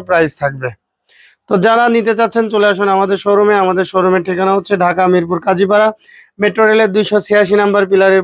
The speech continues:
পশ্চিম পাশে ফুলকলি মিষ্টির দোকান। ফুলকলি মিষ্টির দোকানের এইখানে এসে ভিডিও স্ক্রিনে দেওয়া নাম্বারে যোগাযোগ করলে পেয়ে যাচ্ছেন আর এন ফার্নিচার। ধন্যবাদ সবাই, ভালো থাকবেন, সুস্থ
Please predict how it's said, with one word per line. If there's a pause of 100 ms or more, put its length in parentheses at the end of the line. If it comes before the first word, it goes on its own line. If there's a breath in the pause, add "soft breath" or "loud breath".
পশ্চিম
পাশে (100)
ফুলকলি
মিষ্টির (100)
দোকান। (480 soft breath)
ফুলকলি
মিষ্টির
দোকানের
এইখানে
এসে
ভিডিও
স্ক্রিনে
দেওয়া
নাম্বারে
যোগাযোগ
করলে (100)
পেয়ে
যাচ্ছেন (240)
আর (140)
এন (100)
ফার্নিচার। (440 soft breath)
ধন্যবাদ
সবাই,
ভালো
থাকবেন,
সুস্থ